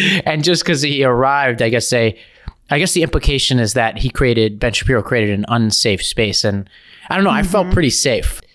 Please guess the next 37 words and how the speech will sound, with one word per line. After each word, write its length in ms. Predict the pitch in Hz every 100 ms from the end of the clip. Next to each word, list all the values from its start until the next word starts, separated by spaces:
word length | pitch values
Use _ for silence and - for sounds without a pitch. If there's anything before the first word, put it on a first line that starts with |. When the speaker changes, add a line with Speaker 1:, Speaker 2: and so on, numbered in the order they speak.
| _ -
Speaker 1:
I'm 60 | 165
not 100 | 160
afraid 300 | - 143 123
of 80 |
Ben 180 | 113 117
Shapiro, 480 | - - - 110 101
Rikki. 460 | 104 98 98 - - _ - - -
Speaker 2:
Yeah, 200 | 214 190
I 100 | 190
think 320 | 247 285 277
the, 300 | 381 240 190
the 100 | 185
proof 400 | - - 226 -
here 200 | 190 175
is 160 | 165 156
that 180 | 170 170
they 140 | 170
were 160 | 165 165
just 380 | 160 160 - - 185 -
reacting 500 | 175 165 165 170 165
to 120 | 175
the 160 | 156 -
outrage 560 | 160 - 147 139 - -
of 140 | -
it 180 | - -
and, 300 | 165 160 156 -
and 160 | 165
the 80 | 160
attention, 480 | 151 - 175 - -
'cause 140 | 180
they 80 | 175
were 80 | 175
planning 320 | 175 196 202
to 160 | 190 160 _ -
theoretically 560 | 226 202 180 180 180 170
host 400 | 165 156 - -
his 400 | 170 156 - -